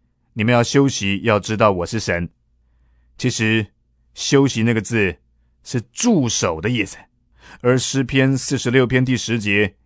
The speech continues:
也不是一个命令而已，而是两道命令。第一道是你们要住手，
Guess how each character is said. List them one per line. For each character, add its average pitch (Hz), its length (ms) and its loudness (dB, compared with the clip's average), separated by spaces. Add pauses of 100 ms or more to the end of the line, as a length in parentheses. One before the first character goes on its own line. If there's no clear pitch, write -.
(120)
也 101 120 -2
不 120 140 -4
是 - 160 -4
一 147 100 -6
个 143 140 4
命 151 260 4
令 113 160 2
而 90 160 -2
已， 85 120 -8 (260)
而 127 120 0
是 131 160 2
两 95 420 -2
道 135 260 4
命 117 240 2
令。 104 140 -2 (840)
第 135 200 2
一 135 40 0
道 110 280 2
是 92 320 -4 (260)
你 120 100 0
们 131 80 4
要 135 120 4
住 135 260 0
手， 92 340 -6